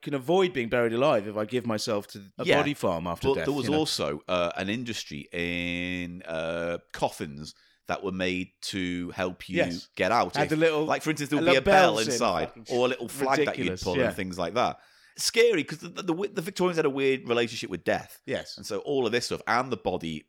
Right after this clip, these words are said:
Speaker 2: uh, snatching and the grave digging and all of these things just led to a kind of fear of dying just because you wonder what would happen to your body afterwards.
Speaker 1: But I don't,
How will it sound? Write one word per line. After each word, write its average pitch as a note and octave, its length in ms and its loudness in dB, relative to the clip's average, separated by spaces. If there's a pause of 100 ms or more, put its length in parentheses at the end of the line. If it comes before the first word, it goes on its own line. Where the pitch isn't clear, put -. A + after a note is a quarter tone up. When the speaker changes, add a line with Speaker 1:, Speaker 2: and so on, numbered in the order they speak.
(120)
Speaker 2:
uh, D#2 160 0
snatching D#2+ 540 -6
and F2+ 120 -6
the F2 60 -4
grave E2 340 -2
digging D#2 320 -4
and F#2+ 100 2
all G#2 140 4
of F#2 80 0
these F2 180 -2
things E2 300 -6
just F#2+ 160 -6
led F2+ 200 0
to F#2 120 -2
a F2 40 0
kind E2+ 240 -6
of E2+ 120 -6
fear D#3+ 400 0
of A#2+ 120 -2
dying A#2 540 -2
just D#3+ 220 0
because B2+ 280 -4
you A2+ 120 -2
wonder A2+ 240 -4
what G#2+ 160 0
would G#2+ 100 0
happen F#2+ 200 -4
to G2+ 100 -4
your F#2 80 0
body F#2+ 280 -2
afterwards. - 680 -6
Speaker 1:
But F#3 120 4
I G3 80 8
don't, A3 300 6